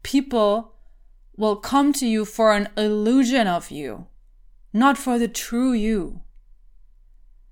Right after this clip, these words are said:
And that's the same in relationships. If you don't express truly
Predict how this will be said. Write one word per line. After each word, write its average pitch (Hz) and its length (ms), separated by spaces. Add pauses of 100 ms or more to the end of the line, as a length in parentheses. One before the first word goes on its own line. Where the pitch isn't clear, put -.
(960)
And 214 120
that's 262 200
the 254 80
same 311 360
in 339 160
relationships. 320 760
If - 180
you 262 100
don't 311 240
express 262 600
truly 311 600